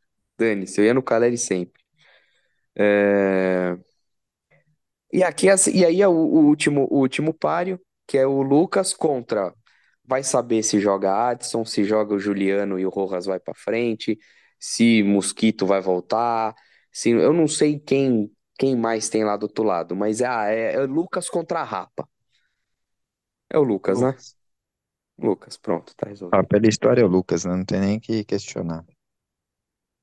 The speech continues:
Speaker 1: É, o que ele
Speaker 2: Histórico
Speaker 1: fez
Speaker 2: que
Speaker 1: em
Speaker 2: já
Speaker 1: pouco,
Speaker 2: mostrou em
Speaker 1: o que ele fez em torno de
Speaker 2: em
Speaker 1: noventa minutos, bobear fez mais que...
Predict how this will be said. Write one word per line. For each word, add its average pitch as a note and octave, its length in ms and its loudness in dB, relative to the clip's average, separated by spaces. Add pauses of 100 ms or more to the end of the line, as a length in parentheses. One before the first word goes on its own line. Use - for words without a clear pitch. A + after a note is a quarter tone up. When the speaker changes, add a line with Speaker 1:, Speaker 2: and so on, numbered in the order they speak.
(440)
Speaker 1:
É, C#3+ 80 4
o F2 80 2
que - 100 0
ele A#2+ 140 4
Speaker 2:
Histórico - 0 -
Speaker 1:
fez A#2+ 260 2
Speaker 2:
que - 20 0
Speaker 1:
em G#2+ 80 2
Speaker 2:
já G2+ 140 2
Speaker 1:
pouco, - 0 -
Speaker 2:
mostrou C3 640 2
em D3 240 -2
Speaker 1:
o - 100 0
que F#3 120 2
ele G#3+ 160 0
fez F3+ 240 0
em F3+ 100 2
torno E3+ 260 2
de F3 100 0
Speaker 2:
em - 20 4
Speaker 1:
noventa E3 400 2
minutos, D#3 480 -2
bobear D#3+ 340 -2
fez D#3 300 -4
mais D#3 340 -4
que... E3 140 -8